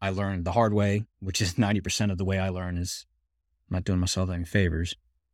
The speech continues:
And, uh, just moving from it and persevering, being tenactic and just keep moving, keep going forward. And hopefully push that off on other people. And I think if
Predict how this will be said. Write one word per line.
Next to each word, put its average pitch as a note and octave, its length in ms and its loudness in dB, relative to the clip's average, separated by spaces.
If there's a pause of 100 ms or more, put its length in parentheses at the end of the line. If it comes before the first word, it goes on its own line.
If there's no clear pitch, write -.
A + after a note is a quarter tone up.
(160)
And, F2+ 300 0
uh, F2+ 60 -2
just A2+ 160 2 (200)
moving C#3 240 6
from B2+ 220 4
it A#2+ 100 2
and G#2+ 120 -2 (160)
persevering, G2+ 500 -2 (120)
being A2 140 0
tenactic G2+ 500 -2
and F2 240 -4 (560)
just - 140 -8
keep F#2+ 140 0
moving, G2 280 -2 (300)
keep - 120 -6
going G2 160 2
forward. G2 320 0 (220)
And F#2+ 340 -2 (380)
hopefully C3 480 4 (340)
push B2+ 180 4
that B2 120 4
off B2 160 -2
on A#2+ 80 0
other A#2+ 160 0
people. B2 420 2
And G2+ 260 0
I A2 100 0
think A2 220 0
if G2 220 -6